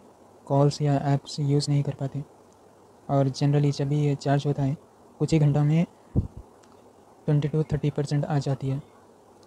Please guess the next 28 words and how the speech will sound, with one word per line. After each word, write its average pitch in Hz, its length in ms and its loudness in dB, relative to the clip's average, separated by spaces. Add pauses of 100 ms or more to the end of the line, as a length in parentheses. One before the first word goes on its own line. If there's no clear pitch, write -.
(120)
ओके, 147 220 0
तो 147 320 -2
उसी 180 340 4
problem 143 360 2
को 143 80 -2
solve 143 220 0
करने 143 220 0
जा 139 120 -2
रहा 139 80 0
हूँ 135 80 0
मैं। 151 100 -4 (460)
तो 151 60 -2
उसके 160 160 -2
लिए 175 120 4
आपको 156 460 0 (200)
saver 165 380 2
करना 147 200 -2
होगा, 139 140 -2
battery 135 340 -4
saving। 131 300 -6 (760)
सेटिंग 151 280 0
में 165 80 4
जाइए, 143 300 0 (600)
Setting 147 320 -2
में 165 80 2
जाने 151 220 0
के 151 80 2
बाद 131 420 -4